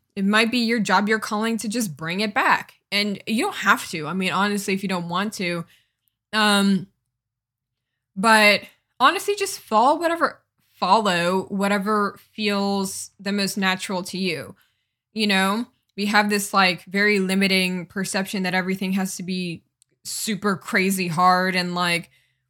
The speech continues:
um, like, we have to be on the grind all the time. Listen, okay, it's important to, that doesn't mean that, like, you don't put your love and your energy and your time and your resources into something, because I feel like people sometimes, like,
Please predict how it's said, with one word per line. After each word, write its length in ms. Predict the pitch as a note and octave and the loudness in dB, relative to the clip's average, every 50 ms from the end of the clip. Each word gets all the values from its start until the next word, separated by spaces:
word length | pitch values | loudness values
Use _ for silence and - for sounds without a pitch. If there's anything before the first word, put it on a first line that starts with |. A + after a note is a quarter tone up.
| _ _ _ _ _ | _ _ _ _ _
um, 680 | G3+ A3 G#3 G3+ G3 F#3+ F#3 F3+ F3 F3 F3 E3+ D#3+ D#3 - _ _ _ _ _ _ _ _ _ _ _ _ | -2 2 2 4 4 2 2 0 -2 -2 -2 -4 -6 -8 -10 _ _ _ _ _ _ _ _ _ _ _ _
like, 120 | G3+ G#3 G#3 | -4 -2 0
we 60 | G#3+ | 0
have 100 | G3+ - | 0 0
to 60 | F#3+ | 0
be 80 | F#3 G3 | 0 0
on 80 | G3 | 0
the 80 | F#3+ F#3+ | 0 0
grind 300 | E3 F#3 F3+ F3+ F#3 F3+ | 0 0 0 0 0 0
all 100 | F#3 F3+ | -2 -2
the 80 | F3+ F3+ | -4 -4
time. 440 | - G3+ F#3+ F#3 F3+ F3+ F#3 - - | -4 0 2 2 2 2 0 -4 -6
Listen, 600 | - F#3+ F3+ F3+ - - E3+ - F3 F#3+ E3+ G3+ - - | -6 -6 -6 -6 -6 -8 -10 -8 -8 -8 -10 -10 -10 -10
okay, 460 | A3 G3 - G#3+ G3+ G3+ F#3+ - - _ | -8 -2 0 2 2 2 0 -2 -4 _
it's 420 | - G#3 G3+ G3 - - - - - _ _ _ _ _ _ _ _ _ _ _ _ | -4 -4 -4 -4 -8 -12 -12 -14 -16 _ _ _ _ _ _ _ _ _ _ _ _
important 640 | A3 A3 G3+ - - B3+ C4 B3+ C#4+ C#4 C4+ B3+ | -6 -6 -6 -2 2 2 2 2 0 -2 -4 -4
to, 580 | - - C4 A#3 A3 G#3 G#3 G3+ G3 G3 F#3+ F#3+ - _ _ _ | -4 -4 -2 0 0 0 0 0 0 0 -2 -4 -6 _ _ _
that 140 | G#3 G#3+ A#3 | 2 2 2
doesn't 240 | F#4 F4+ F#4+ E4 C#4 | 2 0 -2 0 2
mean 200 | B3+ B3 A#3+ A#3 | 2 2 2 2
that, 160 | G#3+ G3 F#3 | 2 2 2
like, 180 | G3+ F#3+ G3 | 2 0 0
you 60 | G#3 G3+ | 0 -2
don't 200 | G#3 G3 G3+ G3 | -2 -2 -2 -2
put 120 | - G3 | -4 -2
your 180 | G3+ G3+ F#3+ F#3 | -2 -2 -4 -4
love 380 | F3 F#3 G3 G3 G3+ G#3 G3 | 0 2 4 4 4 4 2
and 120 | G3 F#3+ F#3 | 0 -2 -2
your 180 | F3+ - - _ | -4 -6 -8 _
energy 540 | - G3+ G3+ A3 A#3 A#3 A3 F#3+ F3 F3 F#3 | -2 0 0 2 2 0 0 -2 -4 -6 -4
and 140 | F#3+ G3 F#3+ | -4 -4 -4
your 100 | F3+ F3+ | -4 -6
time 400 | F3 - - - G3+ G3 G3 G#3+ | -8 -12 -10 -6 -4 -4 -2 -2
and 140 | G#3+ G#3 F#3+ | -2 -4 -4
your 100 | F3+ F3 | -4 -4
resources 720 | E3+ D#3 F3+ F#3 G3 G3 - G3 F#3 E3+ F3+ F3+ E3 E3+ | -6 -6 -6 -6 -6 -6 -6 -6 -6 -6 -6 -8 -8 -8
into 200 | E3+ E3+ D#3+ D#3+ | -8 -8 -10 -10
something, 400 | D#3 E3+ E3 E3+ - C3+ C#3+ E3+ | -10 -12 -12 -10 -12 -12 -12 -12
because 260 | F3 E3+ G#3 G3+ F#3 | -8 -6 -6 -4 -2
I 200 | G3 F#3+ F#3+ G3 _ _ _ | -4 -4 -4 -8 _ _ _
feel 100 | D4+ F#4+ | -8 -6
like 160 | G#4 F#4+ F#4+ | -6 -6 -4
people 240 | - C4+ - A3+ G#3+ | -6 -4 -2 -2 -2
sometimes, 480 | G3+ - G3 G3+ G3+ G3 F#3 F#3 F3+ | -2 -2 -2 -2 -2 -2 -4 -4 -4
like, 300 | - F3 E3 D3 - - | -4 -4 -4 -4 -6 -12